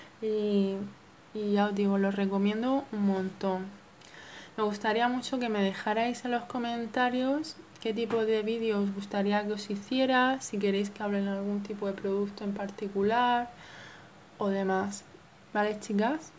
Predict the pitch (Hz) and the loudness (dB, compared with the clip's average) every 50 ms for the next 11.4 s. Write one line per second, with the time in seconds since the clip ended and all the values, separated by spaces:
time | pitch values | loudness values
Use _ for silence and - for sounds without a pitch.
0 | - - - - 202 202 - 202 208 202 196 196 208 202 - - 226 220 226 226 | -16 -8 -4 -4 -2 -2 0 2 2 4 4 4 4 2 0 2 4 4 6 4
1 | 220 220 220 220 220 214 214 226 240 240 226 220 196 190 185 185 180 196 202 - | 4 2 2 0 0 0 -2 -2 -2 -2 0 0 0 0 0 -2 -4 -8 -12 -16
2 | - - - - - 196 196 196 202 202 202 202 202 208 208 208 214 214 208 208 | -18 -18 -14 -6 -4 -2 -2 2 2 4 4 4 4 4 4 4 2 2 2 2
3 | 202 202 202 - 247 240 240 226 214 196 190 190 202 202 - - - - 202 196 | 0 0 -2 -2 -2 -2 0 2 2 2 2 0 -2 -4 -8 -12 -10 -4 0 0
4 | 196 196 190 202 202 202 202 214 202 - 208 208 214 220 220 233 247 247 - - | 2 2 2 2 2 2 2 0 -2 -4 -2 0 0 2 2 2 0 -2 -6 -4
5 | 208 196 202 202 208 208 208 208 196 196 202 202 - 214 214 - - 226 208 190 | -2 0 2 2 2 2 0 0 0 0 0 -4 -8 -10 -10 -8 -4 -2 -2 -2
6 | 190 185 - - 202 190 196 214 208 208 202 196 190 185 185 185 196 196 190 185 | -2 -4 -6 -4 -4 -4 -2 -2 0 0 2 2 2 2 0 0 0 -2 -2 -2
7 | 190 - - 190 185 185 175 - - - 196 196 202 202 190 190 - 196 196 202 | -4 -4 -4 -2 -2 -2 -4 -6 -2 0 2 4 4 4 2 0 0 -2 -2 0
8 | 202 196 185 - - - 190 185 180 180 180 - 190 180 185 180 180 - 190 190 | 0 0 -2 -2 -4 -4 -2 -2 -2 -2 -2 -4 -4 -4 -4 -6 -6 -4 -2 0
9 | 202 254 - - - - - - - - - - - - - - - - - 214 | 0 0 -2 -4 -16 -18 -16 -14 -14 -14 -14 -14 -14 -14 -16 -18 -14 -10 -8 -4
10 | 202 226 208 202 - 240 240 226 - - 254 240 233 233 233 - 254 240 240 254 | -2 -2 -2 0 0 -2 -2 -2 2 4 6 6 6 4 0 0 2 2 4 4
11 | 262 247 220 196 190 190 190 | 4 6 6 6 4 4 0